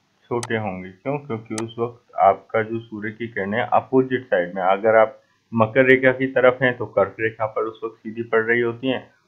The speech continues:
और जब शीत ऋतु होती है तो opposite, अ, उसमें पड़ रही होती हैं, और अगर आप, म, मकर रेखा की तरफ हैं तो कर्क रेखा पर पड़ रही होती है, और आप कर्क रेखा की तरफ रहने वाले हैं, उत्तरी गोलार्ध में रहने वाले हैं,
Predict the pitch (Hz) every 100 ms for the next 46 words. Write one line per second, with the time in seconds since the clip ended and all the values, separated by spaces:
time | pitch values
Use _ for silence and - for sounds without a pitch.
0 | _ 104 110 90 - 95 110 110 123 117
1 | 120 117 117 117 - 110 107 131 135 -
2 | 117 - 151 160 160 - - 98 113 110
3 | - 117 101 92 95 92 - 92 78 98
4 | 104 113 110 - _ 98 95 98 - 104
5 | 104 135 120 120 110 110 110 113 107 107
6 | 110 113 139 135 135 135 135 135 131 135
7 | 135 135 135 131 - 131 135 143 135 131
8 | 120 120 - 113 101 98 101 101 101 110
9 | 107 135 131 123 117 113 107 92 87 80
10 | 104 -